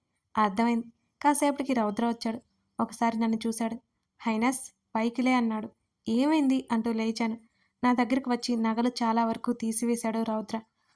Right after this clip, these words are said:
"హమ్మయ్య!" అన్నాను నేను ఊపిరి పీల్చుకుంటూ. "ఇబ్బందిగా ఉంటే చెప్పొచ్చు కదా!" అన్నాడు నా ముఖాన్ని చేతుల్లోకి తీసుకుని రౌద్ర.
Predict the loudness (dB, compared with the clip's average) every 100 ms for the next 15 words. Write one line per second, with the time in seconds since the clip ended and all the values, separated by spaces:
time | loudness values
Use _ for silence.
0 | _ 2 4 4 2 2 0 -4 -2 0
1 | 2 2 0 0 0 -2 -2 -6 -6 -8
2 | -6 -8 -8 _ _ _ _ -4 -2 0
3 | 2 4 4 2 -2 -4 -4 -2 0 2
4 | 0 -2 _ _ _ -4 0 2 0 0
5 | -2 -2 0 2 0 -2 -6 -4 -2 -2
6 | -6 -8 -6 -2 -2 -2 -4 -6